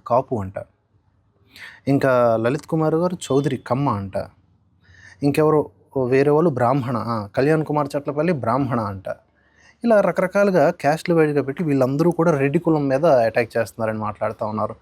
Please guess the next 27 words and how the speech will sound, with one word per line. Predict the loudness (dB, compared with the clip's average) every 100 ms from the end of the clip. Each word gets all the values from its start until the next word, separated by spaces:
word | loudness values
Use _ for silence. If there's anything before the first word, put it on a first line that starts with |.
| -2
ఇంతకంటే | 2 4 4
దౌర్భాగ్యకరమైనటువంటి | 2 0 -2 -2 -2 -2 -2 -4 -6 -6 -4 -4
ధోరణి, | -2 0 0 0 0
ఆలోచన | 0 0 0 -4
ధోరణి | -4 -2 -2
ఇంకేముంది | -4 0 0 0
చెప్పండి? | -4 -8 -12 -10 -2
దాని | 0 2
దిగువన | 2 4 4
మళ్ళీ | 2 2 0 -4 -8 _ -18 -4
రెడ్లెవరూ | 0 0 2 2 2 0
వీరికి | 0 -2 -2 -4 -6 -8 _ _ 0
ఆర్థిక | 0 0 -2 0
మద్దతుని | 0 0 -2 -2
ఇవ్వద్దు | -2 -4 -4 -4
అంట. | -4 -12 -12 -2
ఎటు | 0 2
పోతోంది? | 2 2 -4 -4 -4 -6 _ _ -10
ఒక | -6 0
పాయింట్ | 2 4 2
ఎక్కడ | 0 -4
స్టార్ట్ | -6 -2 0 2
అయ్యి | 0
ఎక్కడికి | 0 -2 0
పోతుంది? | -2 -2 -6 -8 -12 -2
ఇదే | 2 4
ఇష్యూలో | 2 2 0 0 0 -6